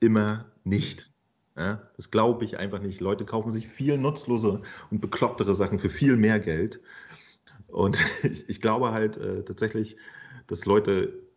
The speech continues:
nur wegen Fußball gucken dreitausend Euro ausgeben würden für eine Brille,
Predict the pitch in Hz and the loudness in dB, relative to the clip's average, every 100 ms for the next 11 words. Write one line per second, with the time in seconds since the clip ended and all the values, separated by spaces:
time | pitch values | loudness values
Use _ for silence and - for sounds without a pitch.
0 | _ _ - 107 131 160 175 180 - 117 | _ _ -6 0 6 6 4 2 0 2
1 | 120 117 127 120 95 87 - - 90 - | -2 -4 -4 0 0 0 -2 -4 -6 0
2 | 90 90 92 87 - 87 85 85 95 92 | -2 0 -2 -2 -4 -4 -4 0 0 2
3 | 95 82 78 78 - 87 82 87 - _ | 0 0 -4 -4 -2 0 0 -2 -10 _
4 | - 101 87 73 | 0 4 4 4